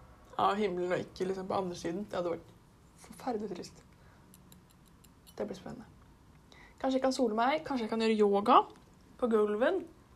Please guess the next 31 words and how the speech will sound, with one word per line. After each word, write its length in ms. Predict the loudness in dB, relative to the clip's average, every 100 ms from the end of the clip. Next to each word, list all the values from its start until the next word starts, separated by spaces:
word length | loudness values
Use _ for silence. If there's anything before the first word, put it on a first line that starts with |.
| -20 -20 -20 -20 -4
Gulven? 560 | 4 4 6 4 4 0 -12 -20 -20 -20 -4
Gulvi. 400 | 0 2 0 -4 -8 -20 -20 -20 -20 -20 -16 -12
Det 120 | -10
kan 140 | -8
man 80 | -6 -6
gjøre. 320 | -4 -2 -2 -6 -20 -20 -20 -20 -20 -20 -20 -20 -20 -16 -16 -16 -12 -10
Ehm, 880 | -8 -10 -10 -10 -10 -8 -10 -10 -12 -16 -20 -20 -20 -20 -20 -10
ja. 300 | -8 -8 -10 -12 -20 -20 -20 -20 -20 -20 -20 -20 -20 -20 -20 -20 -20 -20 -20 -20 -20 -20 -20
Sånn 340 | -12 -10 -6 -6
er 60 |
det, 180 | -4 -4 -4
da. 60 | -8 -20 -20 -20 -20 -20 -20 -20 -20 -2
Jeg 160 | 4 4
har 80 | 4
med 120 | 2
meg, 80 | 0
jeg 60 | 0
har 100 | 0
ikke, 180 | 0 8
jo, 120 | 8
da 60 | 8 4
har 100 | 2
jeg! 100 | 2 -2 -20 -20 -18 -6
Ah, 140 | -6 -6 -12 -18 -20 -12
kjempesmart. 440 | -10 -10 -8 -10 -12 -20 -20 -8
Jeg 60 | -2
har 80 | 0
med 120 | 0
meg 60 | -4
tusjer, 380 | -6 -4 4
jo. 100 | 4